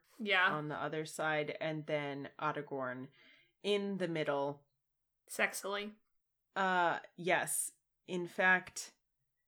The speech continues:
Speaker 2: it says, fuck, where?
Speaker 1: I have it if you
Speaker 2: Oh, no, it's, it's later. There's a line, describing Aragorn that I wanna talk about.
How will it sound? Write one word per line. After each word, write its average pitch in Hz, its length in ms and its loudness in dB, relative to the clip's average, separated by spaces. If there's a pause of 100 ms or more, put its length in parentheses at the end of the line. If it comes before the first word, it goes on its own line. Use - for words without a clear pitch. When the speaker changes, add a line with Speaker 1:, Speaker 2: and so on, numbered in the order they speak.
(320)
Speaker 2:
it 180 220 -4
says, 180 1000 -2 (340)
fuck, 170 300 -14
where? 170 440 -10 (140)
Speaker 1:
I 226 60 0
have 202 240 -2
it 196 100 -6
if - 180 -14
you 202 340 -6 (100)
Speaker 2:
Oh, 214 320 10 (220)
no, 196 580 4
it's, - 400 -2 (220)
it's - 580 -2 (480)
later. 156 1040 -4 (720)
There's 170 260 2
a 160 60 -2
line, 139 640 -2 (380)
describing 143 640 -4
Aragorn 131 560 -6
that - 120 -6
I 139 60 -4
wanna 135 240 -8
talk - 280 -8
about. - 280 -4